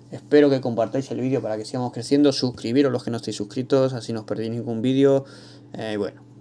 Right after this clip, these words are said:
vamos a ir poquito a poco, a ver qué tal. Hoy no se está dando mal el día, ojalá que saliera todo lo que,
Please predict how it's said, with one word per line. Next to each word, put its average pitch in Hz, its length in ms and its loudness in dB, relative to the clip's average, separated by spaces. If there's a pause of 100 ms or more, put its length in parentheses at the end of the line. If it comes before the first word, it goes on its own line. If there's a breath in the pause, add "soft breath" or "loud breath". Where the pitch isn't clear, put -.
(120)
vamos 104 400 -6
a 117 100 0
ir 117 300 -2 (1040 loud breath)
poquito 123 360 2
a 131 60 6
poco, 175 360 6
a 139 60 8
ver 143 120 4
qué 135 120 0
tal. 165 260 6
Hoy 139 180 4
no 127 100 -4
se 123 100 -10
está 123 180 -6
dando 120 200 -2
mal 117 160 -2
el 113 160 -2
día, 156 200 4
ojalá 120 280 0
que 117 80 -4
saliera 113 340 -4
todo 107 220 -2
lo 107 140 -2
que, 101 280 -4